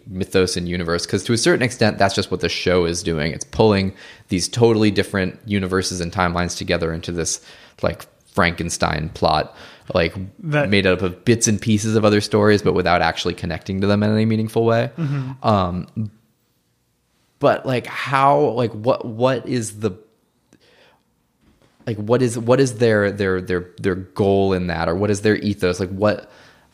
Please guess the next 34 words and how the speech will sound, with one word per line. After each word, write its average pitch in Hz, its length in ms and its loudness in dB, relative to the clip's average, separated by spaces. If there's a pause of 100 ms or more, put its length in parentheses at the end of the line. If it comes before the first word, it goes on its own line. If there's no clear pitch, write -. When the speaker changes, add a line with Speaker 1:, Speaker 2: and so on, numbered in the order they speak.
(320)
Speaker 1:
what 113 340 2
should - 300 0
be 110 100 2
pulled 101 360 0
from, 95 380 -2
like, 104 200 2
what 113 140 4
does 127 120 0
it 135 40 2
mean 117 200 2
to 110 60 2
pull 107 160 0
from 98 160 -2
something 92 300 -4
else, 87 280 0
and 90 160 -4
what 95 140 0
are 92 80 2
you 92 140 0
gaining 87 460 -4
by, 82 220 -2 (200)
like, 90 260 -2 (260)
what 113 140 4
do 113 60 2
you 117 100 4
hope 117 180 4
to 110 80 -4
present 90 640 -6
by 87 120 0
creating 85 500 -6
this 80 140 -6
Frankenstein 78 680 -8
show? - 340 -6 (320)
Speaker 2:
Yeah. 156 380 0